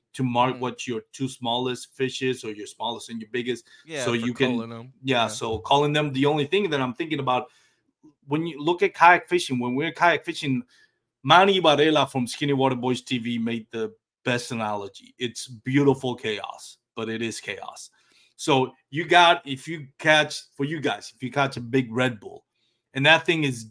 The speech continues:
Speaker 1: jumping up and down and it hits those notches,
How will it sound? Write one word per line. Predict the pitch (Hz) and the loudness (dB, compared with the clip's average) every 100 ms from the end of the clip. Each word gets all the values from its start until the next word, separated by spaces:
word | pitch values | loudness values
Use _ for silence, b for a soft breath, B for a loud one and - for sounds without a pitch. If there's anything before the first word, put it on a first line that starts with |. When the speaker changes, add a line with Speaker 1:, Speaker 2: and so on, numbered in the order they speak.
| _ | _
Speaker 1:
jumping | - 139 139 143 | 0 2 2 0
up | 135 127 | 0 -2
and | 127 | -4
down | 123 123 127 123 | 0 2 2 0
and | 113 117 | -4 -6
it | 110 | -6
hits | 107 131 - - - - | -2 -2 -2 -6 -6 -4
those | 135 131 - | -2 -2 -2
notches, | 127 127 131 131 117 | -2 -2 -2 -4 -6